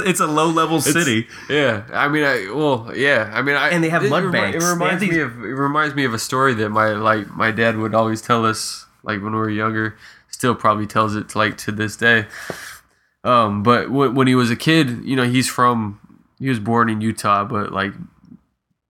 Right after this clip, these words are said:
Speaker 2: like, moved to, uh, to the Bay Area when he was, like, four or five years old. And so he goes back to me to, to, to see his cousins. Uh, this was actually in Idaho.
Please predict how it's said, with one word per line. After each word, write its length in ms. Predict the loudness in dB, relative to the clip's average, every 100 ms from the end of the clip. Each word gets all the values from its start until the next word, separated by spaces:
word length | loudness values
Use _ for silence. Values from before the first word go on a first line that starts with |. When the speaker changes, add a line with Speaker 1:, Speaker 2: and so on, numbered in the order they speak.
| _
Speaker 2:
like, 200 | -10 -10 -12 _ -12
moved 320 | -2 -2 -2
to, 140 | -2 0
uh, 480 | 2 2 2 -4 -12 -16 _ _ _ _ _ _
to 240 | -4 -2 -2
the 100 | -2
Bay 100 | 0
Area 340 | 2 2 0
when 160 | -4 -6
he 60 |
was, 460 | -4 -4 -6 -10 -8
like, 220 | -6 -8
four 420 | -10 -4 -2 -2 -4
or 80 |
five 300 | -4 -2 0
years 180 | -2 -4
old. 220 | -4 -4 -8 _ _ _ _ _ _ -10 -10 -16 -20 -20 _ -8
And 80 | -2
so 160 | 2
he 100 | 2
goes 240 | 2 0 0
back 280 | 0 -2 -2
to 100 | 0
me 220 | 0 0
to, 140 | -4 -8
to, 440 | 0 2 2 -2
to 260 | -8 -8 -6
see 240 | -4 -2
his 100 | -2
cousins. 480 | -2 -2 0 -2 -2
Uh, 140 | -4
this 300 | -4 -8 -8
was 100 | -4
actually 320 | -2 -2 -6 -8
in 60 |
Idaho. 640 | -2 -2 0 0 -2 -4